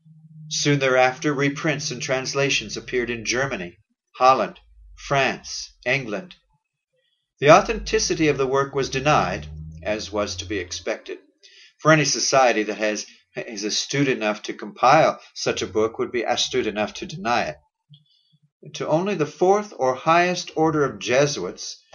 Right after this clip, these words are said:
were these instructions to be communicated. The others, who were ignorant of them in their written form, were brought forward to deny an oath, on oath that such a book existed, but their protestations weighed very little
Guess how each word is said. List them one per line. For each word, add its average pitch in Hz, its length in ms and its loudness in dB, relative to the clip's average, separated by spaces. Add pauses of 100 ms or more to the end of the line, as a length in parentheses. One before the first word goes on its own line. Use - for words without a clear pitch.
(200)
were 113 140 -2
these 123 320 -2
instructions 123 960 -6 (340)
to 165 100 -6
be 123 160 -6
communicated. 139 760 -4 (880)
The 92 140 -8
others, 113 460 -2 (220)
who 131 80 -8
were 117 200 -2
ignorant 147 360 2
of 95 160 -4
them 104 220 -2
in 110 80 -8
their 101 160 -4
written 98 300 -4
form, 104 420 -6
were 123 120 -8
brought 120 380 2
forward 123 360 0
to 127 60 -8
deny 117 420 0
an 117 120 0
oath, 143 320 0 (240)
on 110 240 0
oath 143 320 6
that 131 140 -2
such 143 260 0
a 151 60 0
book 151 240 0
existed, 139 600 -2 (240)
but 139 140 -8
their 123 120 4
protestations 123 800 -2
weighed 123 280 -2
very 131 240 0
little 127 360 -2